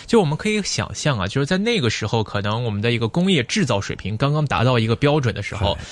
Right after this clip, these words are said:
Speaker 1: 當時大家來做機械人，是覺得說我們可以把我們的機器製造得成跟人一樣，
Speaker 2: 嗯。
Speaker 1: 以人的這樣的一個運作模式來幫助人類進行一些生產啊、代工啊、製作的一個方法。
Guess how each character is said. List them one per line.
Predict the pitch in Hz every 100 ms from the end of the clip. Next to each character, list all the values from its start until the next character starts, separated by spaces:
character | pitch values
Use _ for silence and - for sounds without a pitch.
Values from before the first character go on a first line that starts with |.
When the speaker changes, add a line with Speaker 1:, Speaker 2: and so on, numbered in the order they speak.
| - -
Speaker 1:
當 | 202 220
時 | - 107
大 | 104 120
家 | 120
來 | 107
做 | 110 117
機 | - 147
械 | -
人， | 82 80
是 | -
覺 | 123 123
得 | 123
說 | - 147
我 | 107
們 | 117
可 | - 143
以 | 147
把 | - 87 78
我 | 101
們 | 101
的 | 104
機 | - 190
器 | - 135 -
製 | - 202
造 | 160 147
得 | 104 101
成 | - 107 131
跟 | 185 185
人 | 123 104
一 | 151 135
樣， | - - -
Speaker 2:
嗯。 | 107 90
Speaker 1:
以 | 123
人 | 117 110 107 170
的 | 202
這 | 208
樣 |
的 | 143
一 | 117
個 | 135
運 | 202 160
作 | 113
模 | 98 101 117
式 | - 165
來 | - 110
幫 | - 196 220
助 | 208 135
人 | 107 104
類 | 113
進 | - 135
行 | 107
一 | 113
些 |
生 | 120 135 147
產 | - 90 101
啊、 | 104
代 | 131 127
工 | 110 120
啊、 | 113
製 | 110 151 123
作 | 110
的 |
一 | 90
個 |
方 | - 123 139
法。 | 98